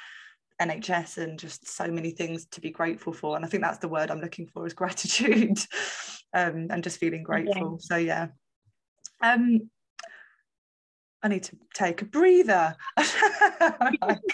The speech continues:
Speaker 1: I'm now like, "Oh, deep breaths." Um, anyway, could I just ask you around,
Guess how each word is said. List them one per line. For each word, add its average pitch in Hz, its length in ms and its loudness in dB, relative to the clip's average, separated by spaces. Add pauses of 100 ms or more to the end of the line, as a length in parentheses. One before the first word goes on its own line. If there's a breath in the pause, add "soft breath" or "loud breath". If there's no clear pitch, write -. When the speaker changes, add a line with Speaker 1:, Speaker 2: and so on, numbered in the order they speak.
(720 loud breath)
Speaker 1:
I'm 254 160 2
now 233 200 6
like, 220 380 2 (420 loud breath)
"Oh, 339 280 2 (160 loud breath)
deep 320 180 0
breaths." 175 320 -2 (260 loud breath)
Um, 254 180 4
anyway, 262 300 2
could 285 160 -4
I 370 100 4
just 320 380 -8 (320)
ask 233 340 0
you 185 140 2
around, 175 640 0